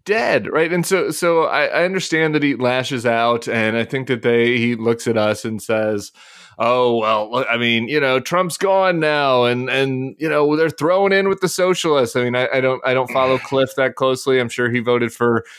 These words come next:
Speaker 1: you know, Edmund Burke or Ronald Reagan's ghost or whatever, instead of actually voting for Joe Biden and, and, and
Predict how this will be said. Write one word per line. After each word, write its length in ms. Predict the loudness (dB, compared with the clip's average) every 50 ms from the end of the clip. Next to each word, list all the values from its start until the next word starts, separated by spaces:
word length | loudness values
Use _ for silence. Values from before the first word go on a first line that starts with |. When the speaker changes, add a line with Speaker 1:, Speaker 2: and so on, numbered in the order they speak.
| -20 -16 _
Speaker 1:
you 80 | -4 -2
know, 140 | 0 2
Edmund 400 | 2 2 0 0 -2 -4 -4 -2
Burke 400 | 0 0 2 2 2 0 0 0
or 80 | -2 0
Ronald 360 | 2 2 2 2 0 0 0
Reagan's 360 | 0 0 0 0 0 -2 -2
ghost 440 | -2 0 0 2 2 0 -2 -2 -4 -2
or 40 | 0
whatever, 440 | 0 2 0 0 0 0 -2 -2 -2
instead 340 | -4 -6 -4 -2 -2 -2
of 80 | 0 0
actually 340 | 0 -2 -2 -2 -4 -4 0
voting 260 | 0 0 0 -2 -4
for 120 | -8 -6
Joe 220 | -4 -2 -2 -2 0
Biden 480 | 0 0 0 0 0 0 0 -2 -2
and, 160 | -4 -6 -6 -4
and, 240 | -2 -2 -2 -2 -2 -2
and 320 | -2 0 0 -2 -4 -6